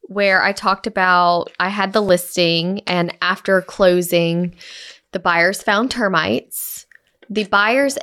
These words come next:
agent called me and wanted me to fix the problem. It was his job at that time to explain to the buyer that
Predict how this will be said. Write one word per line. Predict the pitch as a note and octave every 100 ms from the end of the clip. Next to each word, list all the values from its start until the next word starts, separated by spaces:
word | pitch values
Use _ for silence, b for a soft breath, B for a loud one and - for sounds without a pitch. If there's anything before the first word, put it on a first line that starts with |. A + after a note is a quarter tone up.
| G#3
agent | A3+ G#3+ G3 F3 E3 D#3+ - _ _ _ -
called | - A3+ A3 A#3 G#3+
me | G3 F3+ F3+
and | F#3+
wanted | F#3+ G3 F#3+ F#3
me | F#3+ F3
to |
fix | F3 F#3 -
the | -
problem. | D#3+ - B2 - F#2 G3+ A3 _ b b b b b _
It | A3 G#3+
was | G#3+ -
his | C4 C4+
job | - A#3+ A3
at | - G3
that | G3+ F3
time | - G#3+ G#3 G#3 F#3+ F#3+
to | G3+
explain | - - - G3 G3 G3+
to | G3+
the | E3+
buyer | F3 G3 G#3 F#3
that | F3+ E3+ D#3+